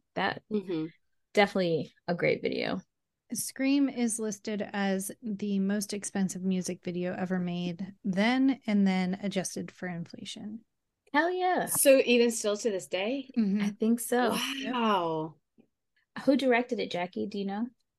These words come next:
Speaker 1: Was
Speaker 3: Mark
Speaker 1: it Hype Williams?
Speaker 3: Rumanek.
Speaker 1: Oh, Mark Rumanek. Okay.
Speaker 3: Yep.
Speaker 1: I don't know who that is.
Speaker 3: I don't know either.
Speaker 1: So not only did they win three Moon Men for Scream, Michael performed for over fifteen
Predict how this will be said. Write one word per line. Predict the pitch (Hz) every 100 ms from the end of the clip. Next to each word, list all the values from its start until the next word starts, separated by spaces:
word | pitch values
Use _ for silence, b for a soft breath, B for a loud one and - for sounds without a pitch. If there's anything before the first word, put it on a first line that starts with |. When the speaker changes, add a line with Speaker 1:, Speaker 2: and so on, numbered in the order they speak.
| - _ _
Speaker 1:
Was | 202 202
Speaker 3:
Mark | 196
Speaker 1:
it |
Hype | 254 277
Williams? | 202 208 233 254
Speaker 3:
Rumanek. | 226 240 262 302 - - _ - _
Speaker 1:
Oh, | 185 170
Mark | 170 175 175
Rumanek. | 165 170 180 180 - -
Okay. | 175 - - - _
Speaker 3:
Yep. | 254 _
Speaker 1:
I | 190
don't | 214
know | 202
who | 185 175
that | 170 160
is. | 160 165 - - _ _
Speaker 3:
I | 196
don't | 175 -
know | 208 233
either. | 233 233 226 240 _ _ B B B B _ _
Speaker 1:
So | - 214 190 190
not | 175 185 269
only | 262 233 220 214 208
did | 208 190 185
they | - 175 185 180 - _ 196 175 180 - _
win | 185 185 185 180
three | 180 214
Moon | 240 220 202
Men | 180 175 185
for | - 180
Scream, | 180 - 143 98 - - _
Michael | - 170 190
performed | 208 220 - 180 185 -
for | 190 -
over | 185 175 170
fifteen | - - 226 214 - - - - 196 180 180